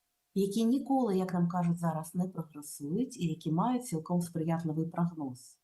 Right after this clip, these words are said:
Але ми також можемо з сумом констатувати, що дуже часто ми не розуміємо, як, як їх лікувати. Ми не розуміємо, як лікувати дитячі кольки, ми не розуміємо, як лікувати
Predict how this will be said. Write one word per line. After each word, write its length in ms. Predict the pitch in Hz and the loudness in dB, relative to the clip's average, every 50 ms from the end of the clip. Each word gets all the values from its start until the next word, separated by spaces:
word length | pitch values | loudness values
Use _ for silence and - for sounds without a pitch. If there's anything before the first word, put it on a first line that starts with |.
| _ _ _ _ _ _ - | _ _ _ _ _ _ 0
Але 300 | - 180 180 180 185 180 | 2 2 4 4 4 4
ми 140 | 185 180 175 | 4 2 2
також 560 | - 180 175 - - 196 185 175 170 - - | 0 -2 -4 -2 0 2 2 2 2 0 -2
можемо 440 | 151 151 151 147 - - 139 139 139 | -4 -4 -4 -6 -6 -8 -10 -12 -12
з 140 | - - - | -12 -8 -4
сумом 320 | 160 147 139 131 131 127 - _ _ _ _ _ - | -2 -2 0 0 -2 -4 -6 _ _ _ _ _ -4
констатувати, 920 | - 151 143 147 - - 170 - - 143 147 185 254 269 - 277 269 269 - - _ _ _ _ _ _ - | -2 -2 -2 -2 -6 -10 -10 -8 -6 0 2 2 2 2 0 -2 -2 -2 -4 -14 _ _ _ _ _ _ -12
що 260 | - - - 156 156 | -10 -6 -4 -2 0
дуже 240 | 165 165 160 165 170 | 0 0 0 0 -4
часто 440 | - - 131 135 147 - - 170 | -2 0 -2 -2 -2 -2 0 2
ми 120 | 170 175 175 | 4 4 4
не 100 | 170 156 | 4 2
розуміємо, 640 | 147 147 - 147 147 151 165 185 190 185 165 147 139 | 2 -2 -6 -4 -2 2 2 4 4 4 2 2 0
як, 260 | 143 143 - - - _ _ _ _ _ _ - | -4 -6 -10 -12 -20 _ _ _ _ _ _ -4
як 360 | 160 170 165 165 - - _ - | -2 0 0 -2 -2 -10 _ -4
їх 200 | - 165 170 - | -4 -4 -4 -2
лікувати. 640 | 160 - - - 160 156 143 127 127 - _ - - _ _ _ _ _ _ _ _ - | -6 -6 -4 -4 -2 0 0 0 0 -4 _ -20 -20 _ _ _ _ _ _ _ _ 0
Ми 100 | 285 302 | 2 2
не 80 | 233 | 4
розуміємо, 520 | 196 190 175 185 180 190 190 190 180 170 160 160 - _ _ - | 4 2 2 2 2 2 4 4 4 4 2 0 -4 _ _ -14
як 120 | 170 - | -10 -8
лікувати 560 | 170 170 - 156 160 170 185 - - 156 - _ _ _ _ _ _ _ _ _ _ _ _ _ _ _ - | -8 -8 -6 -2 0 0 0 0 -4 -14 -20 _ _ _ _ _ _ _ _ _ _ _ _ _ _ _ -6
дитячі 640 | 160 151 - 180 170 175 170 - - 170 170 - - - | -4 -4 0 2 2 2 2 0 -4 -8 -10 -10 -10 -6
кольки, 380 | 151 147 143 151 - - - 165 170 170 - _ - | -6 -4 -4 -6 -10 -10 -10 -8 -8 -8 -10 _ -2
ми 120 | 185 170 | 0 2
не 180 | 170 165 170 170 | 4 4 4 4
розуміємо, 500 | 180 180 175 170 185 190 202 196 180 170 | 2 2 2 0 0 2 2 2 2 2
як 220 | 165 175 170 - | 2 2 0 -2
лікувати 440 | - - - 160 156 156 165 165 | -10 -16 -12 -6 -4 -4 -4 -6